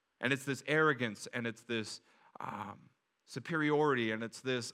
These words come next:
"I'm not gonna tell, I'm not gonna be told what to do," attitude of the heart, this pride. Paul says we're gonna be drawn towards wanting to test God in this manner.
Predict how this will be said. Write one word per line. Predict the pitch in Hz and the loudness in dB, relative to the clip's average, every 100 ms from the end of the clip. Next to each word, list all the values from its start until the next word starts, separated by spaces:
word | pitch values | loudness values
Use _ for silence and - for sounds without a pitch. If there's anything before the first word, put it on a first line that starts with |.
| - | -4
"I'm | 107 151 160 | 2 2 4
not | 147 - | 2 2
gonna | 135 131 | -2 -2
tell, | 127 143 135 131 120 - - | -2 0 2 0 -4 -6 6
I'm | 156 | 8
not | 185 147 | 8 6
gonna | 156 | 4
be | 143 | 0
told | 135 151 147 | 0 0 0
what | 120 127 - | -2 -6 -8
to | 127 | -12
do," | 104 127 127 110 95 117 _ _ _ _ - | -8 -2 0 0 -4 -10 _ _ _ _ 2
attitude | 143 160 147 - 127 | 2 2 -2 -4 -6
of | 117 | -4
the | 107 | -6
heart, | 107 147 151 - _ _ _ _ | -6 -2 -2 -4 _ _ _ _
this | - | -16
pride. | - - - 160 165 135 110 - _ _ _ _ _ _ _ _ _ _ _ _ _ _ _ _ - | -14 -12 -6 -4 -2 -4 -8 -16 _ _ _ _ _ _ _ _ _ _ _ _ _ _ _ _ -10
Paul | 151 | -6
says | 139 156 | -6 -4
we're | 180 | 0
gonna | 196 | 2
be | 139 | 0
drawn | 110 117 151 175 175 160 | -4 -4 0 4 4 2
towards | - 143 123 | -2 -2 0
wanting | 131 127 120 | 0 0 -2
to | |
test | - - 151 - 120 | -6 -2 -2 -2 0
God | 110 104 101 | 2 2 -2
in | 104 | -6
this | 104 - | -8 -8
manner. | 110 110 - | -8 -10 -14